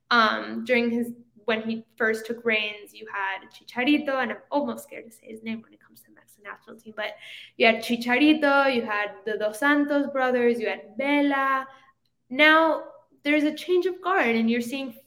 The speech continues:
fresher faces enter, um, enter the chat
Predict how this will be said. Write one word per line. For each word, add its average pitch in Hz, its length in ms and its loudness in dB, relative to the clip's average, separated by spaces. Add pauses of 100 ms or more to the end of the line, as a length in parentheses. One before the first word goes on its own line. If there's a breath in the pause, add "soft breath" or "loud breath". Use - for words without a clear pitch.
(540)
fresher 262 720 2
faces 220 760 -6 (420 soft breath)
enter, 226 640 -2
um, - 440 -8 (100)
enter 233 220 -6
the 226 200 -12
chat 254 540 -4